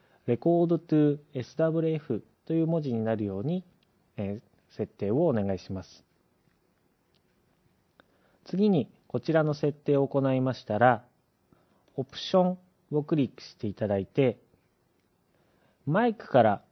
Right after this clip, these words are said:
音声を録音するにチェックが入っていることを確認してください。そして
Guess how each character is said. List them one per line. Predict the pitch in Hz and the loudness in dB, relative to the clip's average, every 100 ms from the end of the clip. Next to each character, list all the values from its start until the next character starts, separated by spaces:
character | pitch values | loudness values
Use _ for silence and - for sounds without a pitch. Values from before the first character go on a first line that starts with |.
| _ - | _ -6
音 | 147 165 | -2 0
声 | - 123 | 2 2
を | 104 | 2
録 | 101 98 - | 0 -2 0
音 | 143 139 | 2 2
す | - | 0
る | 139 139 - _ - | 0 -2 -4 _ -6
に | 175 | -4
チ | - | 0
ェ | 170 | -2
ッ | |
ク | - | 0
が | 127 | 0
入 | 117 120 | 2 2
っ | |
て | 104 - | 0 -2
い | |
る | 107 | -2
こ | 120 | 0
と | - | 0
を | - | 0
確 | 123 110 | 0 -2
認 | 107 | -2
し | - | -4
て | - | -6
く | |
だ | 101 | -6
さ | 95 98 | -4 -6
い。 | 92 _ _ _ _ _ _ _ _ _ _ _ _ _ _ _ _ _ _ _ _ _ _ _ _ _ _ | -6 _ _ _ _ _ _ _ _ _ _ _ _ _ _ _ _ _ _ _ _ _ _ _ _ _ _
そ | - | -12
し | 143 | -8
て | - 165 | 2 2